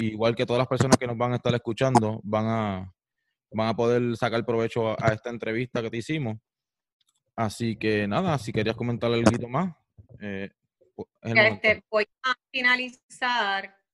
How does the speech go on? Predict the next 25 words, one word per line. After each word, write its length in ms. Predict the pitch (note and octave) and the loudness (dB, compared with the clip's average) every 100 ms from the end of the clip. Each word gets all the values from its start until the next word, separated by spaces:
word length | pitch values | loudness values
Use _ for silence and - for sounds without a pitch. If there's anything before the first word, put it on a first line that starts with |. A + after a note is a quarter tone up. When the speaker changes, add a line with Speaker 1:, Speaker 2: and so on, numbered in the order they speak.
| _ | _
Speaker 2:
eh, 680 | G#3 G#3 G3+ G3+ G3 F#3+ F#3+ | -4 -4 -2 -4 -6 -10 -16
con 220 | _ G#3 G3+ | _ -8 -6
una, 960 | G3 G#3 G#3+ A3 A3 A3 G#3+ G3+ G3 | -4 -2 0 0 0 0 -2 -4 -6
este, 340 | G#3 G3+ - G#3 | -8 -10 -2 -2
oración 800 | G#3 - _ G3+ G#3 G#3+ G3+ G3+ | -2 -10 _ -10 -8 -8 -8 -4
de 340 | G#3+ G#3 G3+ G3+ | -2 0 -2 -6
Santa 220 | G3+ G3 | -10 -8
Teresa 320 | G3 F#3 G#3 | -8 -6 -4
de 140 | G#3 | -2
Ávila 500 | G#3+ G3 F3+ F3+ F3 _ _ - | -2 -4 -6 -8 -10 _ _ -14
y 100 | F#3 | -8
te 100 | F#3+ | -6
la 80 | |
voy 200 | F#3 F#3 | -4 -2
a 100 | F#3+ | -2
leer. 240 | F#3+ F3 D3+ _ _ _ _ _ _ _ _ - | -2 -6 -8 _ _ _ _ _ _ _ _ -8
"Nada 420 | G#3 A3 A3+ A#3+ | 2 2 4 0
te 140 | A3 | -2
turbe, 580 | G#3+ G#3+ A#3 C4 D#4 E4+ _ _ _ _ | -2 -4 -6 -4 -4 -4 _ _ _ _
nada 440 | G3+ G#3 G#3 G#3+ G#3+ | -4 0 0 0 -4
te 80 | |
espante, 880 | G3+ - _ G3 G3 A3+ - C#4+ C#4+ _ _ _ _ _ - | -8 -10 _ -2 -2 -6 -10 -12 -12 _ _ _ _ _ 0
todo 360 | A3 G#3+ A3 | 2 2 -4
se 200 | - G#3 | -6 -8
pasa, 600 | - F#3+ G3 - C#4 C#4+ | -4 -4 -4 -6 -8 -8